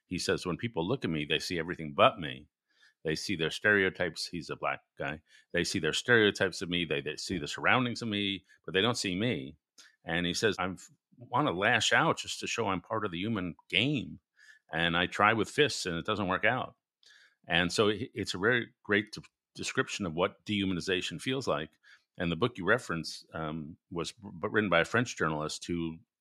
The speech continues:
who went to Rwanda after the genocide and interviewed people there. And one of the guys he interviewed had murdered his neighbor of twenty-five years. And he said, as you said, when that moment when I swung the machete at him, his face didn't look the same. It, it was blurry. It was not the guy I would, had lived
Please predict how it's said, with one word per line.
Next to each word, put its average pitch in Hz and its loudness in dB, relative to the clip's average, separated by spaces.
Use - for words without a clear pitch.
who 85 -4
went 87 -4
to 90 -2
Rwanda 82 2
after 80 -6
the 73 -12
genocide 87 -2
and 80 -4
interviewed 95 -4
people - -10
there. 73 -4
And 78 -2
one 85 2
of 85 0
the 85 -4
guys 85 0
he - -6
interviewed 92 -4
had 71 -10
murdered 85 -2
his 78 -2
neighbor 82 -2
of 76 -6
twenty-five 80 -4
years. 95 -2
And 73 -8
he 78 -4
said, 90 -4
as 69 -8
you 76 -6
said, 90 -4
when 76 -8
that 85 4
moment 107 4
when 76 -2
I 78 0
swung 101 -4
the 87 -2
machete 87 0
at 76 0
him, 76 -10
his - -8
face 127 -4
didn't 98 -2
look 104 -6
the - -12
same. 101 -6
It, 80 -12
it 85 -8
was 80 -8
blurry. 98 0
It 67 -6
was 73 -10
not 87 -8
the 90 -8
guy 76 -4
I 76 -8
would, 73 -10
had 78 -8
lived 85 -6